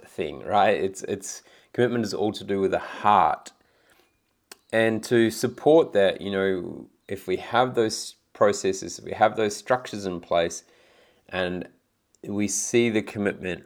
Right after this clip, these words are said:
from a leader, then it allows everyone else to commit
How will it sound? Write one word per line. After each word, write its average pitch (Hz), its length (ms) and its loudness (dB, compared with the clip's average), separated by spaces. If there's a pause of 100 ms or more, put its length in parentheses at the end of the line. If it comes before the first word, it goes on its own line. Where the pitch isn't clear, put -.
from 90 300 -2
a 85 80 -2
leader, 92 400 0
then 98 640 -2 (300)
it 90 80 -2
allows 90 360 0
everyone 85 320 -4 (120)
else 98 300 0
to - 200 -14
commit 85 560 -8